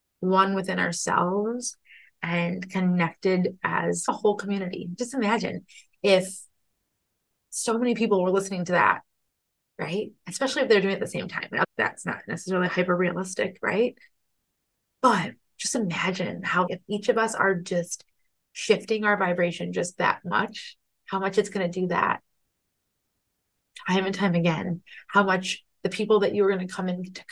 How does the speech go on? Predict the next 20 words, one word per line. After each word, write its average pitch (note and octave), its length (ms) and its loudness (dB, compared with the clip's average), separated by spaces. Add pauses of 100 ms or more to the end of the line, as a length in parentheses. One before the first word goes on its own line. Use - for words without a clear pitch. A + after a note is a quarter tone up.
contact F3 420 -2
over E3 140 0
the E3+ 60 0
next E3+ 260 -6
few F#3 240 -4
hours E3+ 420 2
or E3+ 80 2
a E3 80 -2
few F3 180 -4
days, F3 680 2 (320)
if E3+ 80 -6
you F#3+ 120 0
stay F#3 560 -2
in G3 420 -4
this F#3+ 520 -2 (480)
mindset G3+ 760 -2
and G3 280 -8
thought - 280 2
process A3 400 -2
and - 120 -4